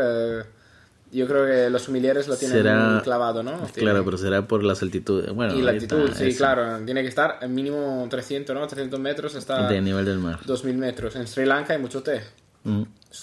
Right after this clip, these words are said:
Speaker 1: Clima subtropical, montañas y... Bueno, lloverá mucho, ¿no? Mm, la combinación de la altitud y la humedad favorecen un crecimiento lento de la planta, consiguiendo así que aumente la calidad y el sabor del té. Claro, cualquier cosa que crece rápida, muy rápida,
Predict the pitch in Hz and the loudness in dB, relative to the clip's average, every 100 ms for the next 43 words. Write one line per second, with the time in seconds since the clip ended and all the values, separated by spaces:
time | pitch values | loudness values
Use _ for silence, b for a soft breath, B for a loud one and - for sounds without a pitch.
0 | - 127 123 117 123 123 131 143 151 143 | -12 -2 -2 -2 -2 -2 0 2 2 2
1 | 110 110 143 147 147 147 147 - B B | -2 0 2 2 0 -2 -4 -10 B B
2 | B B 120 113 110 104 101 104 _ _ | B B -4 -2 -2 -6 -8 -16 _ _
3 | - 104 92 - _ _ 107 107 110 113 | -14 -12 -12 -18 _ _ -8 -4 -4 -6
4 | 110 107 120 - B B B B B B | -10 -12 -14 -18 B B B B B B
5 | B 123 120 117 120 - 143 143 156 156 | B -14 -12 -8 -4 0 2 2 2 2
6 | 147 143 135 170 139 - - _ 147 139 | 4 2 0 -2 -2 -6 -18 _ 0 2
7 | 139 151 165 - - 131 135 139 165 156 | 2 2 2 0 -2 2 2 2 -2 -2
8 | 180 190 185 156 156 156 165 165 135 143 | -2 -2 0 0 0 -2 -4 0 2 2
9 | 147 151 131 147 143 143 147 131 143 135 | 2 2 2 2 -2 0 -4 -2 -2 0
10 | 127 147 139 123 123 135 135 147 127 131 | -2 -4 0 0 0 -2 -2 -2 0 2
11 | 135 151 123 127 120 120 117 110 95 95 | 2 2 0 0 0 -2 -2 -6 -6 -4
12 | 107 101 113 113 120 131 127 120 120 127 | -4 -2 -4 -2 -2 -2 -2 -2 -2 -6
13 | 131 123 120 127 127 127 127 117 127 139 | -4 -2 -2 -6 -6 -4 -6 -4 -4 -4
14 | 139 | -6